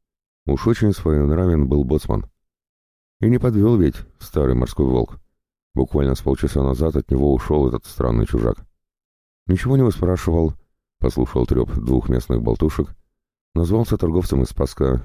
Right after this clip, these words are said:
якобы едет в Бугульму, испил водицы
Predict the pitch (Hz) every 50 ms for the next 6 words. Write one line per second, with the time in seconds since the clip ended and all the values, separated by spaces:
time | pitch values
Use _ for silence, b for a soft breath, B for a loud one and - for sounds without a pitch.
0 | - - 62 62 62 - 62 57 57 58 58 62 67 60 62 58 57 57 58 57
1 | 60 64 62 64 62 60 - - - _ _ _ _ _ _ _ _ _ - -
2 | 101 - - 135 139 127 113 98 90 101 101 - - 98 95